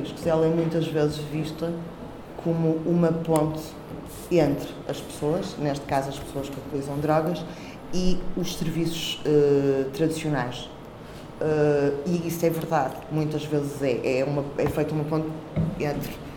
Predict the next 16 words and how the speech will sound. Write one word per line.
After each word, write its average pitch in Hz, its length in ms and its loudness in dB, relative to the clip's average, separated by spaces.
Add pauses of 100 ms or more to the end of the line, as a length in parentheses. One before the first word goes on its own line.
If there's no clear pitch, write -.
(760)
pessoas 151 280 -2
que 151 120 -8
estão 151 340 2
numa 147 240 0
situação 147 420 -6
de, 143 460 -6
de 151 80 -2
enorme 151 500 4 (200)
marginalidade 143 840 2
e 139 260 2
os 139 120 -2
hospitais, 143 640 0
o 135 100 -2
centro 139 260 -2
de - 60 -6
saúde, 147 600 2